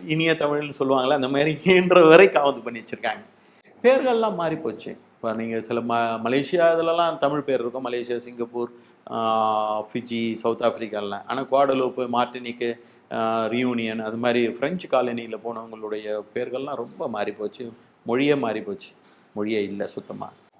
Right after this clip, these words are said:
இப்பதான் ஒரு தமிழக அரசனுடைய பெரும் முயற்சியில தமிழர்களுக்கு தமிழ் கத்துத்தரத்துக்கான முயற்சி நடந்துட்டு இருக்கு.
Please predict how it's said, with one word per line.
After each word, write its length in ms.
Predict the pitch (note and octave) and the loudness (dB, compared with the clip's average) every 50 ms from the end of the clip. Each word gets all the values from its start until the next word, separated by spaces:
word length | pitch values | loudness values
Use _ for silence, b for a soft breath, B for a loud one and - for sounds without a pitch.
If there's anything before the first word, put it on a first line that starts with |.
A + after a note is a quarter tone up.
| - - | -12 -4
இப்பதான் 360 | C#3+ - A#3+ A#3+ A3+ A3+ G#3+ | 4 6 8 8 10 10 8
ஒரு 200 | F#3 E3+ D#3 D3 | 8 6 4 4
தமிழக 380 | C3+ D3+ C#3+ D3+ D3+ D3 D3 C#3+ | 4 2 0 2 2 2 2 2
அரசனுடைய 580 | C#3 B2+ - - C3+ B2+ A#2+ A#2 A#2+ A#2 G#2+ | 2 2 0 -2 -6 -8 -6 -4 -4 -4 -4
பெரும் 300 | - E3 D3 C3+ C3+ B2 | -4 -2 -2 -2 -2 -2
முயற்சியில 680 | A#2+ B2 B2 B2 A#2+ - A2+ A2 C3+ D#3 D3+ B2+ A2 F#2+ | -2 -2 -2 -2 -4 -8 -6 -6 -4 -4 -2 -4 -4 -6
தமிழர்களுக்கு 960 | - A#2 A#2 B2 B2+ A#2+ A#2 A2+ A2 G#2 G2+ G2+ - - A2 G2+ - D3 C#3+ | -8 -6 -6 -4 -4 -4 -6 -6 -6 -8 -8 -10 -10 -10 -10 -8 -8 -8 -6
தமிழ் 240 | - A#2+ B2 C#3+ D3 | -4 -4 -4 -4 -2
கத்துத்தரத்துக்கான 840 | - C3 B2+ B2+ B2 - B2 - G#2 F#2 G#2+ F#2+ G#2 G#2 G#2 G2+ | -4 -4 -4 -4 -6 -6 -6 -6 -8 -10 -10 -12 -10 -10 -10 -10
முயற்சி 280 | G2+ G#2 G2 - - G#2 | -10 -12 -12 -12 -14 -14
நடந்துட்டு 300 | G2 F#2+ F#2+ F#2+ G2 F#2+ | -12 -12 -12 -14 -16 -20
இருக்கு. 300 | G2 F#2+ G#2 C3 E3+ | -18 -14 -14 -14 -14